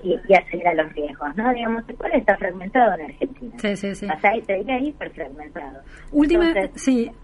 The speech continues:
Speaker 2: te,
Speaker 1: Sí.
Speaker 2: te planteo una última cuestión, Sheila. Eh, eh, una de las versiones que corren es otra vez la imagen de Sergio Massa como una especie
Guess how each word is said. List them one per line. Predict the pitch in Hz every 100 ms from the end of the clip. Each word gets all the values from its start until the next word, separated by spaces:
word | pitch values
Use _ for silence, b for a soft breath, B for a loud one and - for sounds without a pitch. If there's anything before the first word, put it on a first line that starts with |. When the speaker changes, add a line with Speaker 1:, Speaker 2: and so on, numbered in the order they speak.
| -
Speaker 2:
te, | 269 247
Speaker 1:
Sí. |
Speaker 2:
te | 240
planteo | 254 262
una | 330
última | 294 302 285
cuestión, | 269 226 277 262
Sheila. | 262 254 -
Eh, | 220 202 196 202 -
eh, | 208
una | 220 226
de |
las | 226
versiones | 233 240 240
que | 254
corren | - 269 269 294 262
es | 240 226
otra | 247 254 240
vez | 226 240 240
la | 196
imagen | 196 220 196
de | 180
Sergio | - 208 240
Massa | 214 208 226
como | 202 175
una | 190
especie | 185 202 196 214 202